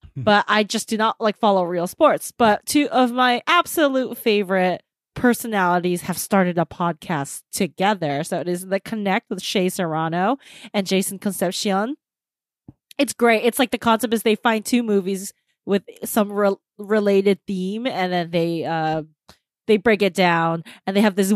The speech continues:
Speaker 2: reoccurring game. I assume it's reoccurring. They've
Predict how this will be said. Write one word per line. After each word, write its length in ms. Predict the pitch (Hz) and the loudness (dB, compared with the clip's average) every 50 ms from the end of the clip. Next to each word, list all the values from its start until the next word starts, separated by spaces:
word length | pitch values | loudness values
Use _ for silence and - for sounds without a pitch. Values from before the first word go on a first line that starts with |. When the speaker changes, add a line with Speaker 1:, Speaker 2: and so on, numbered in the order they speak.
| 196 - _ - | 0 -2 _ -10
Speaker 2:
reoccurring 600 | 214 214 226 220 214 - - - 220 202 190 185 175 | -4 0 2 2 2 2 0 0 0 0 0 -2 0
game. 480 | 196 190 190 185 175 175 170 170 180 - - | 2 2 4 4 4 4 2 0 -2 -2 0
I 120 | 233 240 | 4 6
assume 300 | 240 247 233 - 339 311 | 6 6 6 6 4 4
it's 100 | 269 208 | 4 4
reoccurring. 600 | 220 208 196 196 190 - 214 196 185 180 175 175 180 | 4 4 4 4 2 2 2 2 4 4 2 2 2
They've 200 | 190 202 180 | 2 2 2